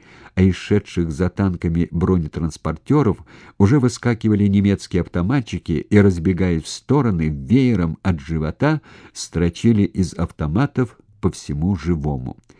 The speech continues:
Собрать на три четверти безоружных людей и принять над ними команду было уже поздно и невозможно. Оставалось лишь в меру сил прикрыть огнём бегущих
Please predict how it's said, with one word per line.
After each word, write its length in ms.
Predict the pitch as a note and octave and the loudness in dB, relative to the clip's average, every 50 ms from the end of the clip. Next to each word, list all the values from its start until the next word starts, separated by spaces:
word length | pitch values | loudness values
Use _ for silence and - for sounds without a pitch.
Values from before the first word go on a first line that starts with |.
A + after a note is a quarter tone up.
| _ _ _ - - - - - - - - _ _ | _ _ _ -20 -20 -20 -20 -20 -20 -20 -20 _ _
Собрать 480 | - - B2 B2 A#2+ C#3+ E3 E3 E3 - | -2 2 2 4 4 4 4 2 2 2
на 160 | A#2 C#3 C#3+ | 2 2 2
три 240 | - - A2+ B2 A2 | 2 2 0 0 0
четверти 580 | - - B2+ B2 - - A2 G#2 - - G#2+ | 2 2 0 0 0 0 -4 -4 -2 0 0
безоружных 800 | G#2 G#2 E2+ G2+ F2+ F2+ G2+ F#2+ A2 A2+ F#2 E2 F#2 G2 F#2 - | 2 4 4 4 4 4 4 4 4 2 0 0 -2 -4 -2 -2
людей 380 | F#2+ F2+ F#2 E2+ G2 A#2 A#2 - | -2 -2 0 2 2 2 2 2
и 160 | - G2+ F#2+ | 2 0 -2
принять 540 | - E2+ F#2 F#2+ F2+ G2 G#2+ G#2+ - _ - | -2 -2 -2 -2 0 0 -2 -2 -2 _ -4
над 200 | F#2 F2+ D2+ D2+ | -2 -2 -2 0
ними 220 | F#2 G2 F#2 F#2 | 0 0 0 0
команду 560 | - - F2+ E2 F2+ A#2+ C3 A#2 G#2 E2 E2 | -2 -2 -4 -2 0 0 -2 -2 -2 -4 -4
было 220 | C#2+ C2+ F2 F2+ F#2 | -2 0 0 0 0
уже 240 | F2 D#2+ - F2 | 0 0 -2 -4
поздно 580 | D2+ _ - G#2 B2+ B2 G#2 G#2+ A2+ A#2 A#2 - - - | -4 _ -2 0 0 -2 -2 -2 -2 -2 -2 -4 -4 -2
и 160 | E2 F2+ G#2 | 0 0 0
невозможно. 920 | F#2+ F#2 F2 D#2+ E2+ D#2+ - D2+ D2 C2+ C2 C2 B1 - - B1+ A#1 G1+ - _ _ | 0 -2 -2 -2 -4 -6 -6 -8 -8 -8 -8 -10 -10 -12 -12 -12 -12 -12 -14 _ _
Оставалось 640 | - F2 - - - F#2 G2+ B2+ B2+ A#2 G#2+ - - | -8 -6 -6 -4 -4 -4 -2 0 0 0 -2 -2 -2
лишь 280 | F2+ G2+ G#2 - - - | -2 -2 -2 -2 -4 -4
в 40 | F2 | -4
меру 340 | E2 F2 G2+ G2 F2+ F2 | 0 0 2 2 0 0
сил 360 | E2 - - A#2 C3 C3+ B2+ A2+ - - - - - _ _ | -2 -4 -2 0 2 2 0 -2 -6 -16 -20 -20 -20 _ _
прикрыть 560 | - G2+ F#2+ G2+ - - G2 G#2 G#2 - - | 2 4 4 4 4 2 2 0 0 2 0
огнём 420 | F#2 E2+ D2 D2+ E2+ F2+ F2+ E2 D#2+ | -2 -2 0 0 0 2 2 0 0
бегущих 800 | C#2+ D#2+ C#2+ C2 E2+ C#3 E3 E3 - - C#3+ D3+ - - - | -2 -4 -2 0 2 0 0 0 -2 -2 -2 -2 -2 -4 -18